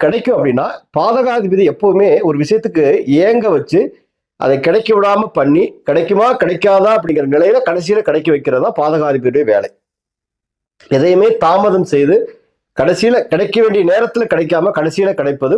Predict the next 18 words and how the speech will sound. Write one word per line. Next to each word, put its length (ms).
பாதகாதிபதியுடைய 800
வேலை. 180
அப்ப 240
அந்த 100
பாதகத்தன்மையை 720
சரி 160
செய்து 260
வாழ்க்கையை 420
கொண்டு 220
போகணும். 260
அப்பதான் 340
அந்த 140
ஜா-, 420
துலா 260
லக்னத்துக்கு 540
நிறைய 240
லாபம், 340
வெற்றி, 200